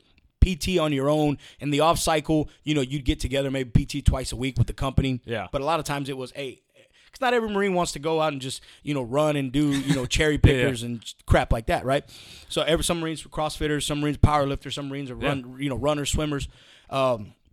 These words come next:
Speaker 1: you know, surfing, man. You know, that was a cool thing I would do sometime with my Marines. But, "Hey, man, we're all gonna go meet at the water and let's go surf."
Speaker 2: Yeah.
Speaker 1: "Cool, hey, man, that's, you ain't got a board? Cool, I got another one."
Speaker 2: But,
Speaker 1: You
Speaker 2: you know,
Speaker 1: know?
Speaker 2: it's funny that you mentioned that. Like, we do that there, but why don't we do it now? You know
Speaker 1: Dude,
Speaker 2: what I mean?
Speaker 1: it's, a-, again, it's, <laughs> I don't,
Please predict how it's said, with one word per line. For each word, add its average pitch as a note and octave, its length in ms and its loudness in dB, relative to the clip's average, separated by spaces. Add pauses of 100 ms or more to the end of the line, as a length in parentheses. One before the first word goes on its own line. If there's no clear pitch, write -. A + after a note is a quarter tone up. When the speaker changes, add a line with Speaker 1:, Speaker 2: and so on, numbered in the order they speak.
(120)
Speaker 1:
you D3+ 80 2
know, C#3+ 40 2
surfing, C3+ 480 -2
man. A#2+ 220 -8
You C3+ 80 -6
know, C#3 80 -2
that E3+ 80 2
was D3 120 -2
a C3 40 -8
cool C3+ 180 -4
thing B2 300 -6
I A#2+ 160 -4
would C#3 140 0
do C3 120 0
sometime C3 320 -2
with A#2+ 100 -4
my C#3 120 -2
Marines. B2+ 240 -2
But, B2 80 -2
"Hey, C#3+ 80 -2
man, C3 160 -6
we're C#3+ 120 -6
all C3+ 120 -6
gonna B2+ 120 -10
go B2 100 -4
meet C3+ 160 0
at B2+ 80 -4
the - 40 -4
water C3+ 220 0
and A#2+ 80 -6
let's A#2+ 140 -10
go G#2+ 100 -10
surf." D3 380 0
Speaker 2:
Yeah. G#2+ 180 -6 (340)
Speaker 1:
"Cool, C#3+ 220 4
hey, B2 160 -2
man, A#2 140 -8
that's, A#2 180 -8
you A#2 160 -4
ain't C3+ 100 0
got C3 80 2
a A#2+ 40 0
board? C#3 260 4
Cool, C#3+ 140 -2
I C3+ 80 0
got C3+ 140 -6
another C#3 200 -4
one." A2 180 -10 (140)
Speaker 2:
But, D#3+ 160 0
Speaker 1:
You - 60 2
Speaker 2:
you C#3 60 4
know, C3+ 60 2
Speaker 1:
know? - 40 4
Speaker 2:
it's C3+ 80 0
funny G#3 240 -4
that C#3 40 -2
you C3+ 80 -2
mentioned B2+ 280 -4
that. A2 160 -4
Like, G#2+ 200 -4
we B2+ 80 -6
do F#3 120 -4
that A2+ 220 0
there, B2+ 260 2
but G2+ 120 -4
why A#2 120 -2
don't C3 80 -2
we A#2+ 80 -4
do A2 140 -8
it - 40 -12
now? E2+ 360 -10 (200)
You - 100 -6
know F3+ 160 12
Speaker 1:
Dude, - 80 8
Speaker 2:
what C3 80 2
I D#3+ 60 2
mean? C#3+ 160 -8
Speaker 1:
it's, C#3+ 300 -2
a-, - 20 2
again, D#3 320 4
it's, C#3+ 300 0 (640)
<laughs> - 280 -6 (960)
I D#3+ 120 8
don't, E3 240 6